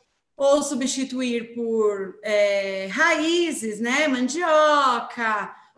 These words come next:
batata, abóbora.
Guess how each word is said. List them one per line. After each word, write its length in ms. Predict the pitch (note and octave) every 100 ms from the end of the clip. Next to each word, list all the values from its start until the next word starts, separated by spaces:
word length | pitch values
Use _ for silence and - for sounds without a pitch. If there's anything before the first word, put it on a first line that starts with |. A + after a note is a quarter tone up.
| -
batata, 920 | C4 D4+ - D4+ D4+ D4+ C4+ C4+ C#4+
abóbora. 1300 | C4 A#3 C4+ C#4+ D4 C#4 B3 G#3+ A3+ A3+ A3 G3